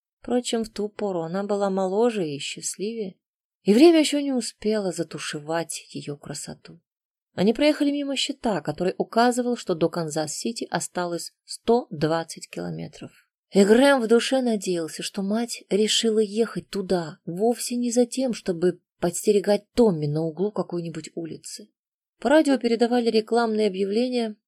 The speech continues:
потом зазвучала песня Beatles "A Day in the Life". Грэм, снова прислонившись к стеклу, постепенно забылся сном, убаюканный размеренным покачиванием машины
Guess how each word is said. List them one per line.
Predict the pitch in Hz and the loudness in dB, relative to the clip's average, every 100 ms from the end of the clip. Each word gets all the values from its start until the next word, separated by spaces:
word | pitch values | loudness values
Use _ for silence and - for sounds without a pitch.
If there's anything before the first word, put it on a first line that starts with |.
| _ | _
потом | 214 311 277 | 0 0 0
зазвучала | 233 214 208 240 220 | 0 0 0 -2 -2
песня | 214 - 220 - 208 | -2 2 2 2 -4
Beatles | 185 226 214 160 143 - _ _ | -2 -4 -2 -6 -8 -18 _ _
"A | 170 | -2
Day | 160 190 185 | 2 2 2
in | - 180 | -2 -6
the | 170 170 | -4 -4
Life". | 180 180 156 - _ _ | -4 -6 -10 -14 _ _
Грэм, | 190 277 320 | 0 2 2
снова | 277 302 285 | -2 -4 -4
прислонившись | 254 202 196 185 175 165 - | -4 -4 -2 -4 -4 -8 -8
к | |
стеклу, | - - 175 202 220 | -8 -8 -8 -6 -6
постепенно | 185 175 - - 247 220 170 | -8 -10 -12 -4 -2 -2 -4
забылся | 160 160 160 151 - 143 | -4 -6 -4 -6 -8 -12
сном, | - 202 254 247 202 _ - | -10 -8 -6 -8 -10 _ -2
убаюканный | 196 233 240 302 311 269 233 | 6 8 8 6 4 2 2
размеренным | 208 190 196 233 226 214 196 | 2 2 4 4 4 2 2
покачиванием | 202 - 202 190 180 180 185 180 | -2 2 -2 -2 -8 -6 -4 -4
машины | 170 165 - 220 226 196 170 | -6 -6 -4 0 0 0 -2